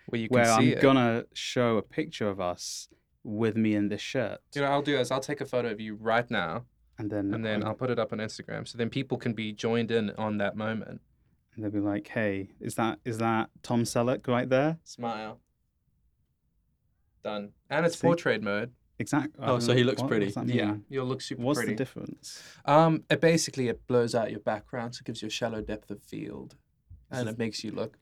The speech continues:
Speaker 1: professional.
Speaker 2: Is this your fancy new phone?
Speaker 1: Yes,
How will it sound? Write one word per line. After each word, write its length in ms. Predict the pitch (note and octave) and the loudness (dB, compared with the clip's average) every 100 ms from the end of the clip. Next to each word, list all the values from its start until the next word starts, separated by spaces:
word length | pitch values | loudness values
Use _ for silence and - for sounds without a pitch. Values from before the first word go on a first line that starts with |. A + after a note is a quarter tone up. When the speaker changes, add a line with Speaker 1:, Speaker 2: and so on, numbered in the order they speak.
| _ | _
Speaker 1:
professional. 600 | - A#2+ - D#3 - A2+ - | -14 -6 -6 -6 -8 -10 -6
Speaker 2:
Is 140 | A2 | -4
this 140 | G#2 | -4
your 120 | A2 G2+ | -6 -6
fancy 340 | G#2 G2+ - | -6 -8 -8
new 140 | G2+ G#2 | -8 -8
phone? 400 | A2 G#2 A2+ A2 - _ - | -8 -10 -12 -18 -20 _ -14
Speaker 1:
Yes, 580 | G2+ - - - - | -12 -10 -10 -10 -12